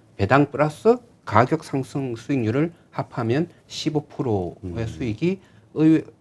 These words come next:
Speaker 1: 어, 그렇게, 음, 위험하지 않게, 어, 들어올 수가 있고요.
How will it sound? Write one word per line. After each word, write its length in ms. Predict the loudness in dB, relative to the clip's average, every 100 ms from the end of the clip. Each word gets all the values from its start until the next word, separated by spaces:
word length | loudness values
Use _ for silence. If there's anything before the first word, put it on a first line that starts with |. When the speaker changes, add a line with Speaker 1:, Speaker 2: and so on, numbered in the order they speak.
| -12
Speaker 1:
어, 200 | -10 -10 -14 -20 -20 -20 -8
그렇게, 760 | -4 -4 -6 -2 0 0 -4 -8 _ _ _ _ -14
음, 340 | -6 -4 -6 -8 -20 _ _ -6
위험하지 460 | 4 4 4 0 0
않게, 400 | -4 -4 -6 -6 _ _ -14
어, 140 | -12 -4
들어올 260 | 0 0
수가 220 | 0 -6
있고요. 240 | -8 -12